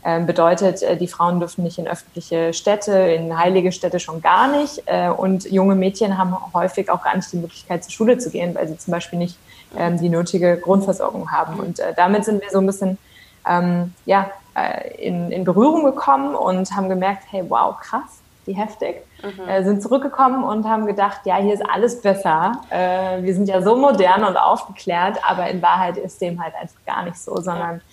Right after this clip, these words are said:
Speaker 2: Ja.
Speaker 1: wir rennen immer noch mit der Tamponfaust zum Klo, wir flüstern
Speaker 2: Oh ja.
Speaker 1: immer noch,
Speaker 2: Mhm.
Speaker 1: hey, hast du mal einen Tampon? Und in der Öffentlichkeit ist es sowieso, ähm, der absolute Horror, darüber zu reden. Und,
Speaker 2: Ja.
Speaker 1: ähm, dem haben wir uns angenommen und haben gesagt,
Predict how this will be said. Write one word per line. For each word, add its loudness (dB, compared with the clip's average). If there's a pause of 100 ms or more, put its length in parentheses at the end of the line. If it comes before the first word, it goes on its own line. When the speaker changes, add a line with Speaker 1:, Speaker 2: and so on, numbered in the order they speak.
(300)
Speaker 2:
Ja. 2
Speaker 1:
wir 0
rennen -4
immer 4
noch 0
mit 0
der 4
Tamponfaust 2
zum -4
Klo, 4
wir -4
flüstern -4
Speaker 2:
Oh -2
ja. -4
Speaker 1:
immer 2
noch, 2
Speaker 2:
Mhm. -8
Speaker 1:
hey, -8
hast -8
du -4
mal -4
einen -2
Tampon? 0 (300)
Und 0
in 0
der 4
Öffentlichkeit 0
ist -4
es -8
sowieso, 2
ähm, -4
der 2
absolute -2
Horror, 0
darüber -6
zu -14
reden. 2
Und, 0
Speaker 2:
Ja. -4 (300)
Speaker 1:
ähm, 0 (360)
dem 6
haben 4
wir 2
uns -2
angenommen 4 (200)
und 0
haben 2
gesagt, 0